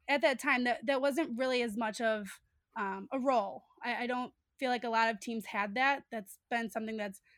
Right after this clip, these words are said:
been brought in as of recent to heighten the, the fan experience and the entertainment, whether it is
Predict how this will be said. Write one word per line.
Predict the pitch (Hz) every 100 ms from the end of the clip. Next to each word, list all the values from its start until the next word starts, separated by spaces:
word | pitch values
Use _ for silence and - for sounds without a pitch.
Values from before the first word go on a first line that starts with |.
| _
been | 233 226
brought | 202 214 208 220
in | 208 202 208 - _
as | 220 220
of | 220 196
recent | 190 220 - 339 359 359 _ _ _ -
to | 247 240 - _
heighten | - 240 226 240 233 226 202
the, | 220 208 208 202 196 _ _ _ _ _
the | 254
fan | - 294 277 277
experience | 262 - - 247 240 226 240
and | 220
the | 214
entertainment, | 226 226 233 220 214 208
whether | 247 247 240
it | 226
is | 220 214 190